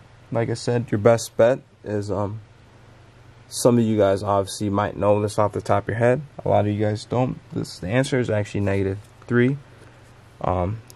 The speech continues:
because nineteen does go into fifty-seven three times. Perfectly fine. So if you can take out your calculator, just do nineteen times three, and you'll see that it is fifty-seven. But since fifty-seven's a negative number, our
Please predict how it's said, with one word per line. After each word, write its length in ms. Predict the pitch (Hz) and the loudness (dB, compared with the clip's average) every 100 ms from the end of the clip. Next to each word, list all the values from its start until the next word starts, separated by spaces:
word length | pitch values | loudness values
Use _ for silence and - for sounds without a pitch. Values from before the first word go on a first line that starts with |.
| - - | -18 -10
because 320 | - 98 - | -2 -2 0
nineteen 340 | 101 101 110 | 0 0 -2
does 260 | 98 95 95 | 2 0 0
go 220 | - 98 | -2 0
into 300 | 95 - 90 | 0 -2 -4
fifty-seven 640 | - 95 - - 101 95 92 | -4 -8 -8 -6 -4 -4 -6
three 180 | 104 98 | -4 -4
times. 460 | - 98 104 123 - - - - - - | -4 -4 -4 -6 -12 -20 -20 -20 -20 -2
Perfectly 400 | 98 98 98 95 | 0 0 -4 -4
fine. 380 | - 104 120 131 | 0 0 0 -4
So 200 | - 101 | -6 -6
if 120 | 101 | -4
you 60 | 104 | -8
can 100 | 92 | -2
take 160 | 120 | 2
out 100 | 107 | 4
your 100 | 95 | 2
calculator, 440 | - 107 104 107 101 | 2 0 2 0 0
just 220 | 104 110 | -6 -4
do 100 | 101 | -2
nineteen 360 | 98 101 - | -2 -4 -6
times 260 | - 101 101 | -8 -8 -6
three, 220 | - 127 | -4 -4
and 420 | 143 - - - | -4 -10 -20 -10
you'll 160 | 107 101 | -4 -4
see 240 | - 117 | -2 -2
that 260 | 101 - 85 | -2 -2 0
it 160 | 98 101 | 2 2
is 220 | 98 - | 0 0
fifty-seven. 720 | 101 - - - 101 113 120 - - - | -4 -4 -8 -4 -2 0 -2 -6 -20 -12
But 100 | - | -2
since 240 | 113 - | -2 0
fifty-seven's 840 | 135 113 - 110 110 113 104 - - - - - | -4 -6 0 2 2 0 -4 -10 -18 -20 -18 -4
a 60 | |
negative 420 | 104 113 110 110 107 | 2 2 2 0 2
number, 460 | 120 131 143 143 143 _ - - - | 0 2 2 0 -6 _ -20 -14 -2
our 320 | 101 95 | 0 0